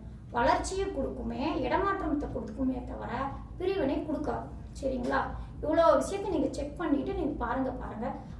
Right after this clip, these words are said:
அவ-, அந்த பிரச்சனை அந்த இடத்துல அது நடந்திருக்காது, வேணா செக் பண்ணி கூட பாருங்க. சரிங்களா? இப்ப நான் மேல ஒண்ணா சொல்லிட்டு வந்தேன் இல்லைங்களா, செவ்வாய் இந்த மாதிரி அமைப்புல இருந்தானா பாதிப்பு கொடுக்காதுன்னு.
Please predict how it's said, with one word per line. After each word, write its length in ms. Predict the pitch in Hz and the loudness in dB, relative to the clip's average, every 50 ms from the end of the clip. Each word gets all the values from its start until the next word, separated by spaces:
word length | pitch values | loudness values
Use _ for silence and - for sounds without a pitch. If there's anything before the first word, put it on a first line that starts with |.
| - - | -8 -2
அவ-, 420 | - 262 269 269 269 269 - - - | 0 4 4 4 4 4 0 -6 -4
அந்த 380 | - 254 269 269 294 294 285 277 | 0 2 2 4 4 4 4 4
பிரச்சனை 440 | 277 285 302 294 - 415 381 311 254 262 330 359 339 | 2 2 0 0 0 -2 -2 -2 0 0 0 -2 0
அந்த 220 | 294 285 285 294 285 | 0 4 6 6 6
இடத்துல 140 | 294 - | 4 4
அது 260 | - - 240 269 262 254 | 2 2 2 2 2 0
நடந்திருக்காது, 560 | 247 269 302 - 277 - - - - - - - - - - | 0 0 2 2 2 0 -2 -4 -6 -6 -6 -8 -10 -8 -6
வேணா 220 | 269 285 302 311 - | 0 2 2 2 2
செக் 240 | - 302 294 294 | 0 0 -2 -2
பண்ணி 160 | - 330 311 294 | 0 2 2 2
கூட 160 | - - 311 | 2 0 -2
பாருங்க. 360 | - - - 247 233 214 220 - - | -2 -2 -4 -6 -6 -8 -8 -8 -6
சரிங்களா? 340 | 262 240 240 240 262 254 - - - - - - - - | -4 -4 -2 -2 -2 -2 -4 -4 -8 -10 -12 -12 -8 -6
இப்ப 180 | 320 302 - 285 | -4 0 2 2
நான் 180 | 277 269 254 | 4 4 2
மேல 320 | 254 262 277 302 330 320 277 | 2 2 4 4 6 6 6
ஒண்ணா 380 | 262 262 269 262 269 269 311 | 4 4 4 4 2 2 2
சொல்லிட்டு 340 | 311 - 269 254 254 247 247 | 2 2 0 -2 -2 -2 -4
வந்தேன் 280 | 233 233 - 233 220 214 | -4 -4 -4 -4 -6 -6
இல்லைங்களா, 280 | 226 226 233 247 247 247 247 - - - - - | -6 -6 -4 -2 -2 -2 -4 -6 -10 -10 -12 -10
செவ்வாய் 360 | - - 262 254 277 277 269 | -4 -2 0 2 2 2 2
இந்த 140 | 254 247 240 | 2 0 0
மாதிரி 200 | 240 240 233 233 | -2 0 0 0
அமைப்புல 380 | 233 233 233 240 254 269 294 | -2 -2 -4 -2 0 2 2
இருந்தானா 460 | 285 - 247 254 240 240 - 294 - | 2 2 0 -2 -2 -2 -2 -2 -2
பாதிப்பு 360 | 262 - - 240 - - - 233 | -2 -2 -4 -4 -6 -6 -6 -6
கொடுக்காதுன்னு. 560 | - - 226 - 226 226 226 240 269 277 | -6 -6 -6 -8 -6 -6 -4 -2 -2 -2